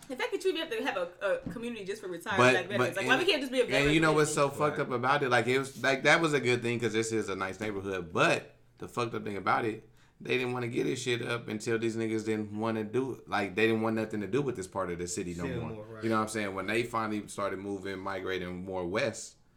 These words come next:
Speaker 2: then they were like, "Oh,
Speaker 3: Oh, you
Speaker 2: you
Speaker 3: can
Speaker 2: know
Speaker 3: have
Speaker 2: what
Speaker 3: our
Speaker 2: we should do?"
Speaker 3: leftovers.
Speaker 2: Yeah, you got our leftovers, and they went to communities with more resources
Speaker 3: Mm-hmm.
Speaker 2: and left us here to fend for ourselves. That's why, like, here you can still farm.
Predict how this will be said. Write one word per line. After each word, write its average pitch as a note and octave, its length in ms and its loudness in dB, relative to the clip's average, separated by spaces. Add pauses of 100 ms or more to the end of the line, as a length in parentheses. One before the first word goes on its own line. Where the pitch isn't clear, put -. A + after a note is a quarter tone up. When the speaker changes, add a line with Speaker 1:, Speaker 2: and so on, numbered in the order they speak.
(420)
Speaker 2:
then C3+ 220 6
they A#2 140 4
were G#2 80 0
like, G2+ 180 0
"Oh, C#3+ 260 4
Speaker 3:
Oh, A#2+ 160 -6
you C3+ 60 -6
Speaker 2:
you D#3 60 -6
Speaker 3:
can C3+ 100 2
Speaker 2:
know C#3+ 140 6
Speaker 3:
have C#3 80 4
Speaker 2:
what C#3 80 2
Speaker 3:
our - 40 4
Speaker 2:
we C#3 40 0
should D3 140 0
do?" D3+ 120 2
Speaker 3:
leftovers. - 220 -10 (160)
Speaker 2:
Yeah, D#3+ 180 6
you B2+ 160 4
got C3 180 4
our B2+ 80 6
leftovers, A2+ 520 2
and A2+ 160 -4
they A#2 80 2
went A#2+ 220 -2
to G#2+ 420 0
communities A2+ 580 0
with G#2 140 0
more G#2+ 220 -2
resources G2 640 -6
Speaker 3:
Mm-hmm. C3 340 -8
Speaker 2:
and F#2 100 -6
left G#2 200 -4
us C3 100 -4
here A#2 160 2
to G#2 80 -2
fend A2+ 220 -4
for G#2 180 -10
ourselves. G2+ 320 -4
That's A#2 240 0
why, A2+ 180 4
like, G2 380 -2 (320)
here C3 160 2
you A#2+ 160 2
can B2 180 -2
still G#2+ 280 -2
farm. G2 400 -8